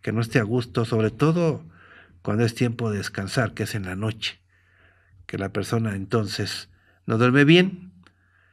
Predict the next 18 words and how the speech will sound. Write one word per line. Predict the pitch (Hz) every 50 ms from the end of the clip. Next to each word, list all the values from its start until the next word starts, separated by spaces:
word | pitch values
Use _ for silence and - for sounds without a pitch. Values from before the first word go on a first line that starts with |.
| _ _ _ _ _
que | - - 120
experimenta | 117 - - - 127 117 117 127 131 127 127 131 123
entonces | 117 110 113 - 127 127 120 120 - 127 117 107 - -
insomnio, | - 147 127 113 - 151 147 131 104 92 95 101 - _ _ _ _ _ _ _ _ _ _
falta | - 113 113 120 107
de | 98 95
sueño. | 82 - - 117 113 107 113 113 - - _ _ _ _ _ _ _ - _ _ _ _ _ _ _
Su | - - 113
cuerpo | - 120 113 113 117 110
no | 113 117
reposa | 110 113 110 113 123 127 123 120 - 127
y |
por | - - 104
lo | 107 101
tanto | - 120 113 113 117 113
la | 101 104 98
persona | 101 110 101 - - 123 117 113
amanece | 107 101 104 107 117 117 110 113 - 123 113 101 -